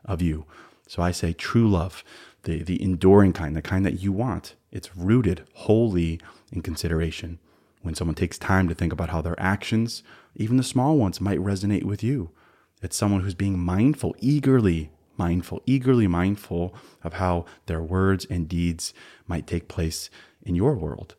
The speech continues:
Their love is not about grand gestures, loud gestures. It's about small ways and how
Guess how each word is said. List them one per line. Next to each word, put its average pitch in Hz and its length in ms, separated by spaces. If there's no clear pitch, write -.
Their 95 180
love 101 300
is 87 100
not 85 120
about 82 320
grand 95 560
gestures, 92 600
loud 90 300
gestures. 85 480
It's 90 200
about 95 280
small 101 440
ways 85 460
and 82 140
how 85 280